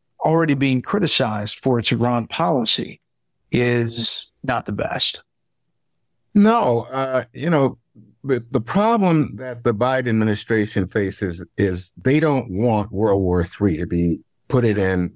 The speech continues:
Speaker 2: you know, hyperbole. They are trying to manage a very difficult situation.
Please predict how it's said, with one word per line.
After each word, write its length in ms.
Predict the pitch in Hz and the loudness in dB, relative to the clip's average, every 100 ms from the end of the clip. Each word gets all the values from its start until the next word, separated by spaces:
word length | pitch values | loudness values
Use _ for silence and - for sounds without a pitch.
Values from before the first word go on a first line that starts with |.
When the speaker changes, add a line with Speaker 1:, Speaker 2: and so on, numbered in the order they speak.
| _ _ | _ _
Speaker 2:
you 120 | - 95 | -4 0
know, 120 | 87 | 0
hyperbole. 720 | 95 90 - 101 92 82 85 - _ _ _ _ _ _ _ _ _ | 0 -2 0 2 2 0 0 -6 _ _ _ _ _ _ _ _ _
They 260 | 95 123 160 | 0 2 2
are 120 | 151 | 0
trying 520 | 120 139 123 123 117 | 0 -2 0 0 0
to 360 | 117 120 110 107 | 0 2 2 4
manage 680 | 101 110 139 139 113 104 - - | 4 4 4 0 0 -4 -6 -6
a 60 | |
very 180 | 98 117 | 0 0
difficult 500 | 107 123 120 104 - | 2 -2 -2 -10 -10
situation. 880 | - 107 - 95 101 107 - 113 107 | -2 -2 0 2 4 2 2 0 0